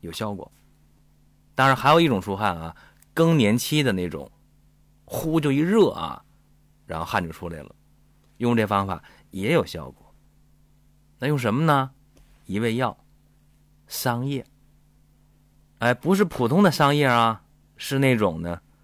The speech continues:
经过秋霜啊，霜打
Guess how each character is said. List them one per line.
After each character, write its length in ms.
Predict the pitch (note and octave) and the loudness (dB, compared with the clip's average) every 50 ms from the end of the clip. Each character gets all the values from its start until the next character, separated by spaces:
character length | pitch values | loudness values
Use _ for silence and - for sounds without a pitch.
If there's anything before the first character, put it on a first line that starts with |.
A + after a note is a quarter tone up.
| _ _ _ _ _ _ _ _ _ _ _ _ _ _ _ _ _ _ - | _ _ _ _ _ _ _ _ _ _ _ _ _ _ _ _ _ _ -8
经 360 | - D#3 D#3+ D#3+ E3 E3 D#3 | -4 0 0 2 2 2 2
过 240 | D3+ D3 A#2+ G2 F2+ | 2 4 4 4 2
秋 500 | - - - - - - E3 D3+ D3 D3 | 0 -4 -6 -6 -4 -2 0 0 0 0
霜 400 | C3+ - - C#3+ B2+ B2 B2 B2 - _ _ _ _ _ _ _ _ | 0 0 2 4 4 4 4 2 -4 _ _ _ _ _ _ _ _
啊， 260 | - F2+ E2 C2 A1 - _ _ _ _ _ _ _ _ | -12 -12 -12 -12 -16 -18 _ _ _ _ _ _ _ _
霜 400 | - - - - D#3 C#3+ C#3 D3 C#3 | -10 -8 -2 2 2 4 4 2 0
打 160 | - - | -2 -6